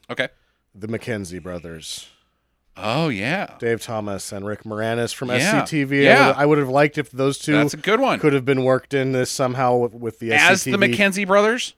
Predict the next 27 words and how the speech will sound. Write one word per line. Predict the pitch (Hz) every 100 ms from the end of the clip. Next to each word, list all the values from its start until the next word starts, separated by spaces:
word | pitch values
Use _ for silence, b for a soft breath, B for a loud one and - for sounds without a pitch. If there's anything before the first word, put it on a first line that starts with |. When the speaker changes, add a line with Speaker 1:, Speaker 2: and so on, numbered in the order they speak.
| -
Speaker 2:
Either | 196 196 196 196
or, | 185 175 180 180 180 -
as | 160 180
the | 185
McKenzie | 175 - 175 156 160
brothers, | 160 156 143
or | 143 151
just | 139 139 143
a | 127
couple | - 135 131 120
of | 110 104 110 _ _ _ _ -
bozos | 131 139 139 135 123 120 107 -
in | 131
a | 113
car. | - 117 104 98 - _
Speaker 1:
Yeah. | 110 117 127 85 -
How's | 92
it | 82
going, | 95 85
eh? | 85 _ _ _
Speaker 2:
Yeah. | 110 104 98 _ _ _ -
Speaker 1:
Jackie, | 143 202 269 _ _
you | 135
got | 156
any, | 165 165
uh, |
suggestions? | 160 156 160 160 202